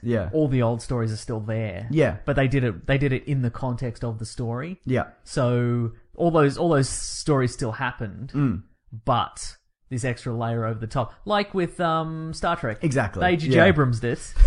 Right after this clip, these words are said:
Speaker 2: <laughs> Essentially, what they did is they changed the timeline, uh, and,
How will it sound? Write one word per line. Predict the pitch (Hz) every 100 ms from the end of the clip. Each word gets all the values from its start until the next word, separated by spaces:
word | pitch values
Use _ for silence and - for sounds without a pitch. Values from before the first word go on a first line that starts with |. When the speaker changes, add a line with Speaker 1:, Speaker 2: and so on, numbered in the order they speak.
| -
Speaker 2:
<laughs> | - - -
Essentially, | 170 220 190 202 170
what | 156 156
they | 143
did | 147
is | 147 139
they | 135
changed | - 143 123
the | 120
timeline, | 143 131 131 117 110 107 127 120 _ _ - - -
uh, | 123 123 123 123 120
and, | 120 127 131 131 123 120